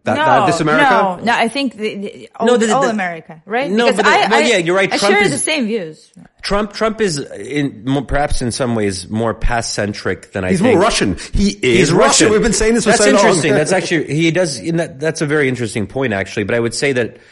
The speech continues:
Speaker 3: Americans writ large are, there's a kind of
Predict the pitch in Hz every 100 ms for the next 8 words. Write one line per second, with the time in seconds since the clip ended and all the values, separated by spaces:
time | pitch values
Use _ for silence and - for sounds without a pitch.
0 | - - - 131 127 135 147 143 110 110
1 | 117 104 107 110 107 95 - - 110 104
2 | 104 98 90 _ - 123 113 113 110 123
3 | 117 107 95 87